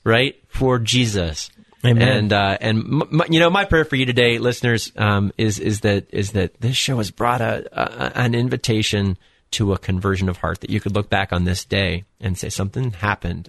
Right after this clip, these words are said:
Speaker 1: on my drive to work today. Something happened as I listened to that show today that, that,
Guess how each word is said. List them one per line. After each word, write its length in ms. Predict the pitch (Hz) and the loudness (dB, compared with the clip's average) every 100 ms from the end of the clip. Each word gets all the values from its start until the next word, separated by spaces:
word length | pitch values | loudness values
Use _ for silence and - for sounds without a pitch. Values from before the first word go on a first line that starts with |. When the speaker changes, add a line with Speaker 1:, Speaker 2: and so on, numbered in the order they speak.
| - | -8
Speaker 1:
on 140 | 101 | -6
my 160 | 92 90 | -4 -4
drive 260 | 95 92 95 | -4 -4 -4
to 80 | 98 | -6
work 240 | 90 - | -8 -12
today. 220 | - - | -12 -10
Something 380 | - 85 139 139 | -6 -6 -4 -6
happened 500 | - 85 - - - _ _ _ - | -6 -8 -8 -10 -12 _ _ _ -6
as 100 | 98 | -4
I 60 | |
listened 300 | 95 95 - | -2 -4 -4
to 40 | 92 | -4
that 220 | 92 87 | -4 -4
show 200 | - 85 | -4 -4
today 280 | 82 80 85 | -6 -6 -6
that, 320 | 92 - - | -6 -8 -6
that, 240 | 98 92 | -6 -6